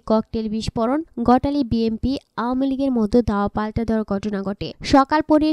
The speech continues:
সাতটার দিকে গাজীপুরের শিবপুরে ঢাকা ময়মনসিংহ মহাসড়কের দেড়চালা এলাকার এক নং সিএন রবি বাজারে এই ঘটনা ঘটে। পরে পুলিশ ঘটনাস্থলে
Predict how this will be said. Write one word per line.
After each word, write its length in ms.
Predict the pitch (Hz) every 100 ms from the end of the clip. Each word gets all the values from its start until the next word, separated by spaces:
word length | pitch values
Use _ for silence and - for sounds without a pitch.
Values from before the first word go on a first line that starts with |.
| -
সাতটার 340 | 226 - 208 196
দিকে 200 | 202 247 320 _ 233
গাজীপুরের 500 | 233 240 285 294 285 262
শিবপুরে 380 | 240 220 226 226 208
ঢাকা 240 | 208 208 220
ময়মনসিংহ 540 | 214 220 220 233 240 226 254 247
মহাসড়কের 640 | 220 220 220 214 220 302 - _ 214
দেড়চালা 480 | 240 269 - 294 285 - 214
এলাকার 420 | 208 214 - 233 320 _ 254
এক 80 | 269 - 294
নং 120 | 302 302 - - -
সিএন 360 | 285 - 254 247
রবি 300 | 233 240 240 277
বাজারে 260 | 233 214 233 220
এই 40 | 208
ঘটনা 260 | 208 220 214
ঘটে। 220 | 190 - 214 233 -
পরে 160 | 214 214 -
পুলিশ 240 | 220 254 -
ঘটনাস্থলে 600 | 226 220 254 269 - 285